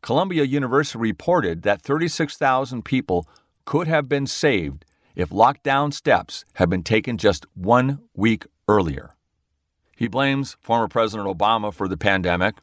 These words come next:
and also my dog Puff, but he takes no responsibility for gutting the Center for Disease Control and pushing top health experts aside. He talks of insurrection,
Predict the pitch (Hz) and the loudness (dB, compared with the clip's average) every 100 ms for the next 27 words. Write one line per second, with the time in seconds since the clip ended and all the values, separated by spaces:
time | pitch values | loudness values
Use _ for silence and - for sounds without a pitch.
0 | _ _ _ 78 95 101 113 101 98 87 | _ _ _ 0 2 2 0 0 0 0
1 | 101 95 - 131 92 - _ _ _ _ | 0 0 -2 0 0 -4 _ _ _ _
2 | _ 123 196 214 185 147 175 170 - 151 | _ -2 0 0 0 0 0 -2 -2 0
3 | 147 - 98 139 117 107 101 85 113 131 | -2 -4 -2 0 0 -2 -6 0 2 2
4 | 120 101 - 120 107 107 101 85 95 92 | 2 -4 -2 0 0 0 -2 -2 -2 0
5 | 123 - 101 151 131 - _ _ - 92 | 0 -2 -4 -2 -2 -4 _ _ -4 0
6 | 185 170 123 110 147 135 - - 151 98 | 0 0 -2 -2 2 0 0 -2 -2 0
7 | 87 - 90 87 85 - 92 - 98 78 | -4 -2 0 0 -2 -6 -4 0 2 2
8 | 64 - _ _ _ _ - 143 160 151 | -2 -18 _ _ _ _ -6 -2 0 0
9 | - - _ - 107 139 143 - 143 151 | -2 -18 _ -6 0 0 0 -2 2 2
10 | - 82 78 | 0 -8 -10